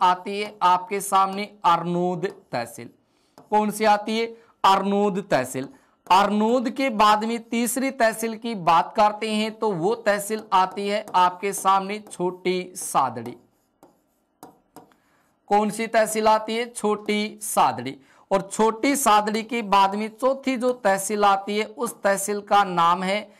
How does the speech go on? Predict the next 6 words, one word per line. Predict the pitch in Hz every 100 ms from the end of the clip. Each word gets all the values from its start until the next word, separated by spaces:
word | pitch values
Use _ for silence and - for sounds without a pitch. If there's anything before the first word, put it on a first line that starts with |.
| - - -
पीपल | 202 196 - - 208 202 202 - -
खूंट। | - 151 131 - 127 _ _ - _
कौन | 202 214 208
सी | 220
तहसील | 214 208 208 214
है? | 220